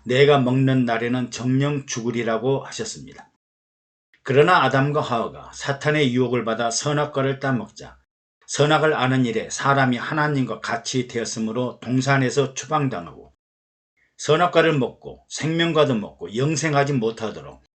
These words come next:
그룹들과 화영검으로 에덴 동산을 지키게 함으로 그 후로 아무도 들어간 적이 없습니다.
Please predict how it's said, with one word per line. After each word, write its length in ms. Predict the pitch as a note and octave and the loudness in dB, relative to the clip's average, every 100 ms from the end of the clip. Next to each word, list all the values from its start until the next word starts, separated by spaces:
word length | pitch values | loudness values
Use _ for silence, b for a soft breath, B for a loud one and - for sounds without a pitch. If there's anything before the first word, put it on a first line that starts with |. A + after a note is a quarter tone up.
| _ _ - | _ _ -6
그룹들과 840 | B2+ C3+ C3+ C3+ B2 B2 B2+ - | -2 -2 4 4 6 2 0 0
화영검으로 720 | - D3+ D#3 B2 G#2+ - - _ _ b | 2 4 4 0 -2 -6 -14 _ _ b
에덴 320 | A#2+ C#3 D3+ | 2 6 6
동산을 480 | C3+ C#3 C3+ C#3 C3+ | 6 0 2 0 -2
지키게 400 | - - B2 B2 | -6 -6 -4 -2
함으로 460 | A#2 A#2 A#2+ B2+ - | -2 -2 -2 -4 -4
그 220 | D#3 D3+ | -2 -2
후로 360 | D3 A2+ - _ - | 0 -4 -6 _ -6
아무도 500 | - C#3 D#3+ E3 - | -2 0 2 0 -2
들어간 380 | B2 A#2 A#2+ | -4 -4 -2
적이 300 | A2 A2+ B2+ A#2 | -2 -2 -4 -6
없습니다. 560 | - - E2+ - - | -8 -10 -10 -16 -20